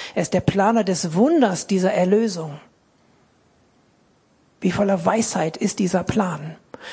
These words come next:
Diejenigen aber, die sagen, hey, was soll das? So ein kleines Kind irgendwie da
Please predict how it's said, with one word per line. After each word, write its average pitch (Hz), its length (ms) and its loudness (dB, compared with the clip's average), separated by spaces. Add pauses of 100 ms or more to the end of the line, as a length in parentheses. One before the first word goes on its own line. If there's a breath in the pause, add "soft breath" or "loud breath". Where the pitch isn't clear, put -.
(460 loud breath)
Diejenigen 247 600 4
aber, 170 180 0
die 165 140 0
sagen, 160 280 -2
hey, 190 240 0
was 180 180 -2
soll 226 180 2
das? 160 220 -2
So 180 60 -2
ein 156 100 -6
kleines 190 440 0
Kind 247 260 2
irgendwie 208 380 0
da 180 260 0